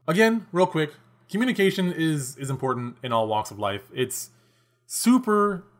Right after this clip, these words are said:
useful for everything that we do. If you're interacting with human beings, then you're communicating. So why not do it to the best of your ability? Similarly, it's aware, it's important to be aware of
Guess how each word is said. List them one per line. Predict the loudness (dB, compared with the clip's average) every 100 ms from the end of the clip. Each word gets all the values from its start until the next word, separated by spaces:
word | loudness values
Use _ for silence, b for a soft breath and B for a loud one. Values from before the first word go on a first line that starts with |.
| -8
useful | -2 0 0 -2 -2 -2
for | -2 -2 0
everything | 0 0 0 -2
that | -2
we | -4
do. | -2 -2
If | -2
you're | -2
interacting | 2 2 0
with | -4
human | -4 -6 -4
beings, | -4 -4 -4
then | -6
you're | -6
communicating. | -8 -6 -6 -8 -10 -12
So | -8 -4
why | 0 2
not | 0 0
do | 0
it | 0 -4 -18
to | -10
the | -6
best | -2 -2 -4
of |
your | -8
ability? | -6 -8 -10 -14 -20 _ _ _ _ _ _ _ _ _ _
Similarly, | -4 2 2 2 0 -8 -14 _ _ _ _ _ -8
it's | -8 -8 -8
aware, | -6 0 4 4 4
it's | 0 -2
important | -2 -2 -4
to | -4
be | -2 0
aware | 0 0 2 2 0 0
of | 0 2 -2